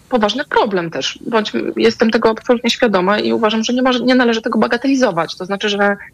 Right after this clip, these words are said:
to jest kolejny, mm, kolejny pokaz tego, kolejny dowód na to, że Prawo i Sprawiedliwość doprowadziło do sytuacji, w której mamy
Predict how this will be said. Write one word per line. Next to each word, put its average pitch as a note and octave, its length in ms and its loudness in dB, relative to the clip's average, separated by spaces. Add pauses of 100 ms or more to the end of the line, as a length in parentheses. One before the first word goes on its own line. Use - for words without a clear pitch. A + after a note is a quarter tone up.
(160)
to A#3 60 4
jest A3 140 0
kolejny, A3+ 540 2 (580)
mm, G3 380 2 (140)
kolejny A#3 320 2 (120)
pokaz B3 400 -2
tego, - 260 0
kolejny G#3 340 0
dowód G#3+ 380 0
na D3 140 -2
to, G3 340 0
że F#3+ 240 0 (340)
Prawo A3+ 220 2
i - 20 0
Sprawiedliwość F#3+ 680 -2
doprowadziło G3 520 2
do G3+ 100 0
sytuacji, F3+ 540 -2
w - 40 -4
której A3+ 240 2
mamy A3+ 280 0